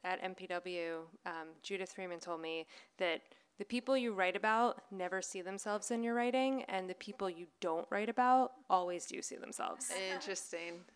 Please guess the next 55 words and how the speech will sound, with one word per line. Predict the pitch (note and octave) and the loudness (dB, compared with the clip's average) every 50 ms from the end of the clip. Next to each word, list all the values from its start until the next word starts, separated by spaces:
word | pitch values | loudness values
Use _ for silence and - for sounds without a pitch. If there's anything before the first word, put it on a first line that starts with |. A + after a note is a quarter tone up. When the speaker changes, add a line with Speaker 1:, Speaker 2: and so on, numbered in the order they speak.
| _ _ - | _ _ -10
Speaker 1:
Uh, | - - F3+ F3+ F#3 - | -6 -4 -2 -2 -2 -2
and | F#3 F#3 | -2 -4
I've | F#3 F3 | -4 2
thought | - G3 F#3 F#3 | 6 8 8 8
about | F3+ F#3 F3+ - | 8 2 2 2
that | F#3 E3+ E3 | 0 0 0
a | D#3+ | 0
lot, | D#3+ E3 E3 E3 - | 2 4 4 4 4
'cause | - G3 - | 0 -4 0
we | A#3 A3+ | 2 4
all | A3+ A3 | 4 4
Speaker 2:
Yeah. | G#3+ - | 4 4
Speaker 1:
borrow | A3+ E3 E3+ E3+ F3 E3+ E3+ E3 F3 | 4 6 6 6 6 6 4 4 2
from, | - - F#3+ E3+ E3 E3 D#3+ D#3+ _ | -2 -4 -8 -8 -8 -10 -14 -16 _
from | - F3 E3+ | -14 -14 -12
people | - F3 - - E3+ E3 | -14 -16 -14 -12 -10 -10
in | D#3+ | -8
our | D#3 D#3+ D#3 | -8 -8 -8
lives. | D#3+ D#3+ D#3+ D#3+ D#3+ D#3 D#3+ | -6 -6 -6 -8 -8 -4 0
Speaker 2:
Well, | G#3 G#3 G3 | 4 6 6
and | G3+ | 6
my | G3+ G3+ G3 | 4 0 0
mom | G3 G3 G3 | 0 0 0
does | F3 F3+ E3+ F3 | -2 -4 -6 -6
not | E3 D#3+ D#3+ D#3 D#3 D#3 | -4 0 2 2 2 2
see | - - D#3+ | 0 -4 -6
herself | D3 D#3 D3 - - C#3+ C#3+ C#3 - | -4 -4 -6 -2 -2 -2 -2 -2 -4
in | D3 D3+ | -6 -8
the | D3+ D3+ | -6 -4
mother | D3 D3 D3 D3+ | -4 -4 -4 -4
character | - - D3+ C3 B2+ C3 - C#3 G2+ A#2 | -4 -4 -2 -2 -2 -2 -4 -6 -4 -2
at | C#3 C#3+ | -2 0
all, | C3+ C#3 C3 B2 C3+ | 0 0 0 0 -2
which | D3 - - | -4 -4 -4
I | C#3 C#3 | -6 -6
think | - C#3+ C#3 | -6 -8 -10
is | C3+ C3+ - | -10 -8 -6
really | - C#3 C#3 C3+ | -6 -6 -6 -8
funny. | - C#3 B2+ - A#2+ D3+ D3+ - _ _ _ _ _ _ _ - - | -10 -12 -12 -12 -12 -14 -16 -18 _ _ _ _ _ _ _ -20 -18
Speaker 1:
It's | - G3 - - - | -18 -16 -16 -8 -2
that, | F#3 F3+ - | -2 0 0
Speaker 2:
It's, | - | 2
Speaker 1:
yeah. | G3 F#3 F3 E3+ - F3 | 2 2 2 2 0 -4
Speaker 2:
it's, | F3 - - - - | -6 -6 -8 -2 2
<laughs> | |
there's | - B3+ A#3+ C#4 E4+ C#4+ C#4 - A4+ C#4+ - - F4+ - | 2 4 6 6 4 6 8 8 8 8 6 4 4 4
a | E4+ | 2
lot | C4 A3 G3+ G3 F#3+ | 4 6 6 6 6
of | G3 F#3 | 6 2
my | F3+ E3 D#3+ | 0 -2 -2
mom | E3+ E3 D#3 D3+ D3+ D3+ | 0 0 0 0 -2 -4
in | D#3 E3+ | -6 -4
her. | E3+ D#3 E3 E3 - - G3 A3+ A#3 A3+ A3 G#3+ - - - - - _ _ _ _ - | -4 -4 -6 -6 -10 -12 -12 -10 -8 -8 -10 -12 -14 -16 -18 -20 -20 _ _ _ _ -10
Yeah. | - - - - - D3+ - _ _ _ _ _ _ _ | -8 -6 -6 -6 -6 -8 -12 _ _ _ _ _ _ _
Speaker 1:
Yeah. | G#3+ | -20